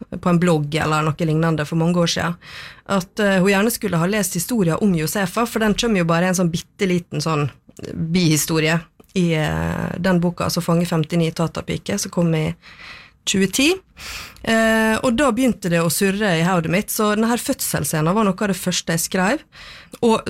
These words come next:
starten da, der på en måte Josefa blir rodd over fjorden. Så jeg skrev det egentlig som poesi. Eh, de første tingene jeg hadde lyst til å skrive en sånn,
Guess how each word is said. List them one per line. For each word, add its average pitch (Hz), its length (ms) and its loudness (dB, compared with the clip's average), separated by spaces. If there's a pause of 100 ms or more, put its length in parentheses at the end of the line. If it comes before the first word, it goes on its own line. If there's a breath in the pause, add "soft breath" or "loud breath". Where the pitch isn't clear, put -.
(140)
starten 175 560 0
da, 196 120 2
der 180 160 2
på 170 120 -4
en 156 80 0
måte 156 180 -4
Josefa 165 460 -2
blir 156 180 2
rodd 165 280 0
over 165 180 0
fjorden. 156 320 0
Så 220 80 2
jeg - 100 2
skrev 254 260 2
det 196 120 0
egentlig 240 260 0
som 185 140 -2
poesi. 180 480 -2 (1080)
Eh, 185 300 2
de 185 100 2
første 208 400 -2 (100)
tingene 190 280 0
jeg 160 100 2
hadde 196 200 -2
lyst 214 180 -2
til - 100 -4
å - 20 -6
skrive 175 320 0
en 175 100 2
sånn, 180 220 2